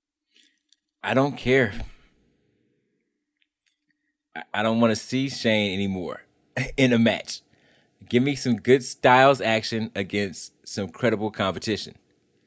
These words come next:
Shane needs to go sit his ass down somewhere. But other than that, we're good. I don't care about his, his match. I don't, you know, it's just, it doesn't matter. Give me A J Styles. Give me Kevin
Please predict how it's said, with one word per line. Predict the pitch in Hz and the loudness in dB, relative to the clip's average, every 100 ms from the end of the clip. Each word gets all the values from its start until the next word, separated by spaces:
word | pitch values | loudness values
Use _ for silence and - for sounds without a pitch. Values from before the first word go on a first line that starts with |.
| _ _ _ _ _ _ | _ _ _ _ _ _
Shane | - - 123 135 135 123 | -12 -2 0 2 0 0
needs | 117 | 0
to | 104 | 0
go | 107 | -2
sit | 101 120 | 0 -4
his | 107 | -2
ass | 107 101 | 0 0
down | 92 110 107 | 0 -2 0
somewhere. | 101 71 52 - _ _ _ _ _ _ _ _ _ _ _ _ _ | -4 -8 -12 -18 _ _ _ _ _ _ _ _ _ _ _ _ _
But | - - | -18 -8
other | 104 101 | -4 -4
than | 101 | -2
that, | 120 147 127 _ _ _ _ _ _ _ _ - | 0 0 -2 _ _ _ _ _ _ _ _ -14
we're | 151 | -12
good. | 143 175 - - _ _ _ _ _ _ _ _ _ _ _ _ - - - _ _ | 0 0 0 -6 _ _ _ _ _ _ _ _ _ _ _ _ -20 -20 -20 _ _
I | 107 | -4
don't | 120 117 | -2 -2
care | 135 135 | 2 2
about | 135 113 | 4 4
his, | 110 101 | 2 -2
his | 104 85 | -6 -10
match. | 87 85 65 | -8 -8 -6
I | |
don't, | 110 110 | -10 -12
you | 95 110 | -14 -8
know, | 104 107 | -6 -4
it's | - 104 | -6 -8
just, | 120 113 - | -8 -10 -12
it | 110 | -8
doesn't | 127 120 107 | -6 -6 -4
matter. | 110 123 98 - _ _ _ _ _ _ _ _ _ _ _ _ | -2 0 -2 -6 _ _ _ _ _ _ _ _ _ _ _ _
Give | - 117 | -6 -4
me | 131 | -2
A | 113 123 | 0 0
J | 113 117 | 0 -2
Styles. | - 123 117 80 - - 90 | 2 2 2 0 -6 -16 -2
Give | 123 | -2
me | 123 | -2
Kevin | 120 127 113 | 2 4 4